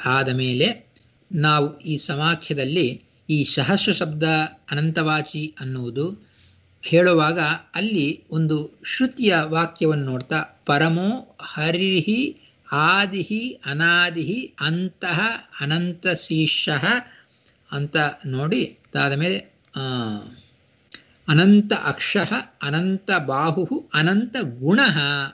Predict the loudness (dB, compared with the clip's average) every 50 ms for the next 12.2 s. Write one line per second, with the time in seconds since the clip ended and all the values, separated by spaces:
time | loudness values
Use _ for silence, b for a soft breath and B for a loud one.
0 | -10 -8 -6 -4 -4 -2 0 2 2 2 0 -2 -6 -10 -16 -20 _ _ _ _
1 | _ _ -2 0 2 4 4 6 6 6 4 4 2 0 -4 -6 -8 -10 -10 -10
2 | -10 -12 -10 -10 -10 -6 -4 -2 0 0 0 0 2 2 0 0 0 -4 -2 2
3 | 2 4 4 2 2 0 -2 -4 -6 -8 -8 -6 -4 -2 -2 -2 -2 -2 -2 -2
4 | 0 2 0 0 0 -2 -2 -2 -4 -4 -6 -6 -6 -8 -10 b b b b b
5 | b b -2 0 2 2 2 2 2 0 -2 -6 -12 _ _ _ -20 -16 -14 -14
6 | -14 -14 -14 -14 -14 -12 -12 -12 -14 -16 -20 -20 -20 _ _ _ _ _ _ _
7 | -20 -20 -20 -20 -20 -20 _ -8 -4 -4 0 2 2 2 4 4 4 4 6 6
8 | 6 6 6 6 6 4 4 2 -2 -6 -14 _ _ 2 4 4 4 4 4 4
9 | 6 6 4 2 2 0 -2 0 2 2 2 2 2 2 2 2 4 4 4 4
10 | 2 2 0 -2 -2 0 2 4 4 4 2 2 2 0 0 0 0 0 0 0
11 | 2 2 2 2 0 0 0 -2 -2 -2 -2 -2 -2 0 0 0 0 0 0 -2
12 | -4 -6 -8 -12